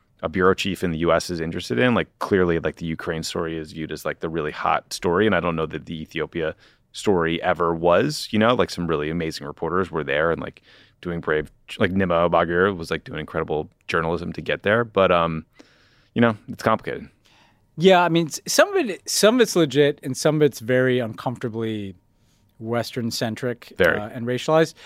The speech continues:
Speaker 2: The, the legit piece is, like, if you, in Ukraine, this could become,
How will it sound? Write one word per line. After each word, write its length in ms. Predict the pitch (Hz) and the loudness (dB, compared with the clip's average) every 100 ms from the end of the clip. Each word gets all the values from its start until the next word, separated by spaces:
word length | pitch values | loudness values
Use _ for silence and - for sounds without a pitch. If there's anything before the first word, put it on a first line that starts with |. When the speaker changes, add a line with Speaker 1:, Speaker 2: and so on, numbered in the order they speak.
| - - - | -20 -14 -2
Speaker 2:
The, 140 | 180 | 2
the 100 | 160 | 6
legit 360 | 160 156 269 - | 6 6 4 0
piece 280 | 202 175 160 | -2 0 2
is, 140 | 139 | 2
like, 160 | 143 131 | 2 0
if 160 | 117 | -4
you, 180 | 156 170 - | -6 -4 0
in 100 | 160 | 2
Ukraine, 500 | 175 - 123 101 95 _ _ _ _ _ _ _ - - _ _ | 2 2 -2 -2 -10 _ _ _ _ _ _ _ -20 -20 _ _
this 340 | 175 131 226 - - | -4 4 4 4 -4
could 300 | - 277 214 | 0 2 4
become, 560 | 151 143 143 123 113 | 2 2 2 0 -4